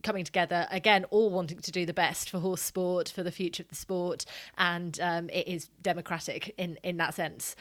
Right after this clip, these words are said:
Um, so there's that side of it. On the other hand, there is the argument that you have decisions such as things like the Olympic format, which has been a hot potato recently, um, being influenced by nations that haven't got lived experience of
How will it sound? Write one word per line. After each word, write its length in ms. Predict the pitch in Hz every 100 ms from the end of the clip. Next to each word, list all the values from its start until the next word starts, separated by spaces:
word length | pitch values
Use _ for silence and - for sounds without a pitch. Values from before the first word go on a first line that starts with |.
| - -
Um, 280 | 160 160 160 -
so 280 | - 170
there's 200 | 160 165
that 180 | 262 202
side 220 | 208 190
of 80 | 180
it. 260 | 180 180 - - - -
On 120 | 226
the 140 | 240
other 160 | 254 233
hand, 480 | 196 190 233 262 226 - -
there 160 | 208 196
is 160 | 190
the 140 | 185 202
argument 300 | 196 196 190
that 100 | 175
you 100 | 202
have 180 | 190 -
decisions 580 | 185 214 202 190 - -
such 340 | - 202 - 208
as 80 | -
things 280 | 185 175
like 340 | 170 160 - - -
the 100 | 160
Olympic 380 | 156 156 - -
format, 540 | 311 311 302 294 - 214
which 180 | 226
has 300 | - 185 185
been 340 | - 196 185 180
a 60 |
hot 180 | 165 208
potato 400 | - 220 214 226
recently, 580 | 220 226 - 220 262 269 - - - -
um, 360 | 202 196 196 196 -
being 160 | 233
influenced 540 | 226 214 220 202 - -
by 160 | 202
nations 760 | 196 202 185 - 185 185 180 - - 185
that 220 | 208 196
haven't 640 | - - 208 180 202 180 -
got 220 | 214 -
lived 260 | 185 180 170
experience 640 | - - 190 170 143 -
of 400 | 160 160 151 -